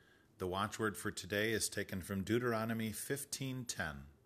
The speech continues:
"Give liberally and be ungrudging when you do so, for on this account the Lord your God will bless you in all your work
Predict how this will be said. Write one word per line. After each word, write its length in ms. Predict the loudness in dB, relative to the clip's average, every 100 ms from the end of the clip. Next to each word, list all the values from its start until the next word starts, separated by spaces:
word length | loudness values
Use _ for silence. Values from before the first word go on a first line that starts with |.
| _ _ -20 -20 -20 -20 -20 0
"Give 240 | 2 2
liberally 720 | 2 2 4 0 0 -2 -4 -4
and 240 | -2 -2
be 200 | 0 0 2
ungrudging 840 | 0 0 0 2 2 0 -6 -8 -12 -8
when 180 | -4 -2
you 140 | -2
do 220 | 2 2
so, 380 | 2 0 -4 -8 -16 -20 -20 -20
for 180 | -2 2
on 220 | 4 2
this 240 | 2 2 0
account 460 | 0 0 0 0
the 80 | -2
Lord 400 | 0 4 4 4
your 120 | 0
God 460 | 0 2 4 2 0
will 140 | -4
bless 480 | -2 2 2 2 -2
you 180 | -2 -2
in 160 | -4 -6
all 260 | -2 0 0
your 200 | -2 -2
work 420 | -2 -6 -8 -14